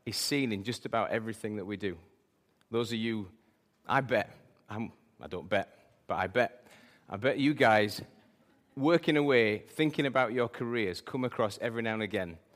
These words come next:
the idea, "Should I, should I invest more time into my work?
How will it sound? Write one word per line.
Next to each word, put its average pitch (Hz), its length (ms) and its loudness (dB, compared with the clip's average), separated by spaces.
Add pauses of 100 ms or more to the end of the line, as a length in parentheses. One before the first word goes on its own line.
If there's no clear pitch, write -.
(320)
the 101 100 -4
idea, 98 220 -2
"Should 120 220 -8
I, 113 140 0
should - 180 -6
I 113 100 0
invest 101 380 -6
more 117 180 -4
time 131 260 -4
into 131 180 -10
my 123 160 -4
work? 131 340 -8